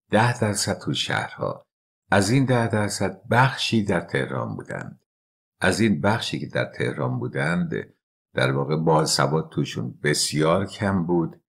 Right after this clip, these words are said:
این که می‌فرمان مردم از پیر و جوان و اینا، تصور می‌کنم عده معدودی بوده، البته تحت تاثیر روحانیت بودن بیشک اکثریت مردم.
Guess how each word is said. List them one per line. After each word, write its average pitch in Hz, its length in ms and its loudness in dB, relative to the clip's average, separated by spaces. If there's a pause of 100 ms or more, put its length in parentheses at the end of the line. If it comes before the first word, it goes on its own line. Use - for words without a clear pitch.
(220)
این 82 200 0
که - 140 -2
می‌فرمان 65 640 0
مردم 127 400 -2
از 120 240 -6
پیر 170 200 -2
و 139 60 -2
جوان 101 400 -4
و 58 40 -6
اینا، 73 560 -4 (100)
تصور 107 520 -2
می‌کنم 98 400 -2
عده 85 500 -2 (200)
معدودی 117 480 0
بوده، 117 240 2
البته - 360 0
تحت 107 300 -4
تاثیر 73 560 -2 (400)
روحانیت 107 840 4
بودن 67 480 0
بیشک - 500 -2 (420)
اکثریت - 600 -2
مردم. - 520 -6